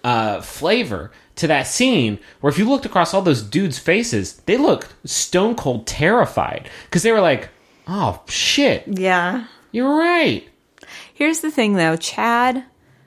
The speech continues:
Speaker 2: this all seems super manipulative because later in the episode, Chad starts turning it on. Like, he starts, like,
Speaker 1: Well, that,
Speaker 2: pulling her aside and
Speaker 1: that's what I'm
Speaker 2: putting in the
Speaker 1: saying.
Speaker 2: time.
Speaker 1: I think by the end of this episode,
Speaker 2: Yeah.
Speaker 1: the bach-, the, the producers are like, "Listen, dude,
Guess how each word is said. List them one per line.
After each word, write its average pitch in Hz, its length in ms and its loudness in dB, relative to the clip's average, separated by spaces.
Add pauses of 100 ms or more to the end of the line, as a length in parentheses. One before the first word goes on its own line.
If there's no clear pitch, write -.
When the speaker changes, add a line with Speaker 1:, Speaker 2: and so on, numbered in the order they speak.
(580)
Speaker 2:
this 233 220 0
all 233 160 2
seems 190 600 -2
super 190 380 0
manipulative 180 720 0
because 175 260 -6
later 202 300 2
in 202 100 -2
the 165 120 0
episode, 190 760 -2
Chad 202 340 -2
starts 180 340 -2
turning 156 340 -4
it - 80 -6
on. 87 380 -4 (120)
Like, 180 160 -4
he - 140 -4
starts, 185 400 -2
like, 185 80 0
Speaker 1:
Well, 196 60 -2
that, 214 140 0
Speaker 2:
pulling 247 260 0
her 233 140 0
aside 185 600 0
and 175 80 2
Speaker 1:
that's 170 120 -4
what 165 80 0
I'm - 60 -2
Speaker 2:
putting 240 140 0
in 233 60 0
the - 20 0
Speaker 1:
saying. 220 60 -4
Speaker 2:
time. 165 560 0
Speaker 1:
I - 20 -2
think 165 180 0
by 151 120 0
the 127 180 -4
end 160 160 2
of 131 60 0
this 131 200 -2
episode, 131 500 -2
Speaker 2:
Yeah. 160 80 0
Speaker 1:
the 147 40 -2 (300)
bach-, 135 60 -4
the, 123 180 2
the 117 100 -4
producers 120 420 -2
are 113 60 0
like, 101 320 -2
"Listen, 120 320 0
dude, 101 340 -2